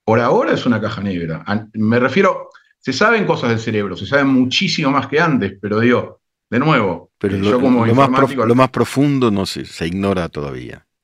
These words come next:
Speaker 1: No, no, a mí me gustaría ver, por ejemplo, conectarle un cable y ver qué verduras tenemos cada uno, si poder agregar, dar, viste, como haces en, en, no sé, en, en la agenda del, de la computadora, en los mails, agarrar y agregarle por teclado verduras a mi cerebro, por ejemplo, que nunca me las <laughs> acuerdo, ¿entendés?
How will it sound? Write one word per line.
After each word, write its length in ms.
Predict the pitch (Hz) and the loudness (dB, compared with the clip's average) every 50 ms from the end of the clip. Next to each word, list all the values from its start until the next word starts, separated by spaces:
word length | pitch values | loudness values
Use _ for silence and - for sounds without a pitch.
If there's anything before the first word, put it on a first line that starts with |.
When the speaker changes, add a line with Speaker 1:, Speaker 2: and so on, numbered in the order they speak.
| _ _ _ _ _ _ _ _ _ _ _ _ _ _ _ _ _ _ - | _ _ _ _ _ _ _ _ _ _ _ _ _ _ _ _ _ _ -4
Speaker 1:
No, 80 | 349 339 | -2 2
no, 240 | 392 392 370 254 180 | 2 2 4 4 2
a 60 | 180 | 2
mí 80 | 220 262 | 2 4
me 60 | 269 | 2
gustaría 440 | 233 190 160 - 175 165 180 165 151 | 2 2 2 0 0 2 4 4 4
ver, 260 | 156 180 190 190 - | 4 2 0 -2 -6
por 100 | - 131 | -6 -6
ejemplo, 360 | 127 127 165 180 196 185 135 | -4 -2 -2 -2 0 0 0
conectarle 400 | 117 117 113 117 117 117 156 165 | 0 0 -2 -2 0 0 0 0
un 100 | 156 139 | 0 0
cable 240 | 127 165 196 190 160 | 0 2 2 2 0
y 60 | 123 | 0
ver 180 | 113 117 123 123 | 0 -2 -2 -2
qué 80 | 131 123 | -2 -2
verduras 480 | 117 110 113 123 139 139 127 113 - | -2 0 0 0 0 0 -2 -2 -4
tenemos 320 | - 107 110 113 107 110 - | -6 -6 -6 -4 -6 -6 -4
cada 200 | 110 107 110 131 | -2 0 0 2
uno, 260 | 156 139 113 92 82 | 2 2 0 -2 -4
si 120 | - 90 87 | -8 -12 -6
poder 240 | - 92 110 117 | -2 0 2 2
agregar, 600 | 113 107 101 101 107 117 123 123 110 101 104 104 101 | 2 2 2 2 2 2 0 0 -2 -4 -8 -8 -2
dar, 320 | 107 117 127 120 113 107 | 0 0 0 0 -2 -4
viste, 240 | 104 117 113 120 113 | -6 -6 -4 -4 -4
como 200 | 101 95 95 95 | -4 -2 -4 -4
haces 260 | 92 - 117 113 - | -4 -4 -4 -2 0
en, 340 | 110 101 98 92 87 87 90 - | 0 0 0 0 -2 -4 -6 -8
en, 280 | 90 87 90 87 87 | -8 -6 -6 -6 -6
no 120 | 87 92 85 | -8 -8 -6
sé, 260 | - 98 82 80 - _ _ _ | -4 -6 -6 -6 -10 _ _ _
en, 200 | 87 85 87 98 | -10 -10 -8 -8
en 120 | 101 95 | -6 -4
la 80 | 95 90 | -4 -2
agenda 320 | - - 117 120 117 110 | 0 2 2 2 2 2
del, 440 | 104 104 101 98 95 95 90 82 87 _ _ _ _ _ _ _ _ _ | 0 0 0 -2 -2 -2 -4 -6 -8 _ _ _ _ _ _ _ _ _
de 220 | - - 92 92 92 | -10 -4 -2 0 0
la 100 | 98 95 | 2 2
computadora, 400 | 98 101 98 104 107 117 131 131 | 2 2 2 2 2 2 2 2
en 60 | 123 | 2
los 100 | 113 113 | 2 2
mails, 260 | 113 123 139 135 - | 2 2 0 0 0
agarrar 360 | 113 104 104 117 127 143 147 | 0 0 2 2 0 2 0
y 260 | 117 101 92 90 101 | -2 -2 -4 -6 -8
agregarle 480 | 95 95 98 98 101 107 113 117 117 113 | -6 -4 -2 0 2 2 2 2 0 0
por 160 | 101 101 98 | 0 0 0
teclado 640 | 92 104 90 101 113 120 123 120 110 98 95 92 98 | 0 -2 0 2 2 2 2 2 0 -2 -4 -4 -2
verduras 420 | 101 101 104 113 127 123 110 - | 0 0 2 2 2 0 -2 -4
a 60 | 110 101 | -4 -6
mi 100 | 101 98 | -6 -4
cerebro, 460 | - 120 123 143 123 107 95 92 85 | -4 0 0 2 2 2 -2 -4 -6
por 100 | 87 92 | -8 -8
ejemplo, 300 | - 139 131 117 101 95 | -4 -2 -2 0 0 -2
que 60 | 98 | -2
nunca 140 | 117 120 110 | -2 -2 -2
me 60 | 107 | -4
las 140 | 98 104 - | -4 -6 -8
<laughs> 40 | 120 | -10
acuerdo, 440 | 117 - - 123 110 113 - 107 | -4 -2 -2 -2 -2 -4 -8 -8
¿entendés? 500 | 101 101 98 - 110 107 110 147 - 120 | -8 -8 -6 -6 -6 -4 -4 -4 -6 -6